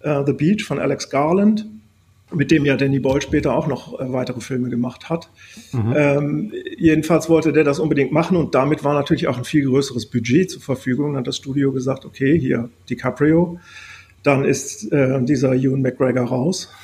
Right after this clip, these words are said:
Speaker 1: <laughs> Und
Speaker 2: <laughs>
Speaker 1: das fand er wirklich ziemlich scheiße und die haben, äh, glaub ich, fast zwanzig Jahre nicht mehr miteinander gesprochen,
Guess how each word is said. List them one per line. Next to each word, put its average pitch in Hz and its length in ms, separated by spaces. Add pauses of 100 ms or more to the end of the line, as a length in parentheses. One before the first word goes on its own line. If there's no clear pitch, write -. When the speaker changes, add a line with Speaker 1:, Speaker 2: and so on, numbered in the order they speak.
(160)
Speaker 1:
<laughs> - 220
Und 147 340 (260)
Speaker 2:
<laughs> - 240
Speaker 1:
das 139 240
fand 160 240
er 151 140
wirklich - 380
ziemlich 127 260
scheiße 151 380
und 131 200
die 123 140
haben, 131 300
äh, 131 340
glaub 123 180
ich, - 80
fast - 160
zwanzig 117 320
Jahre 156 440
nicht - 720
mehr 131 120
miteinander 139 400
gesprochen, - 520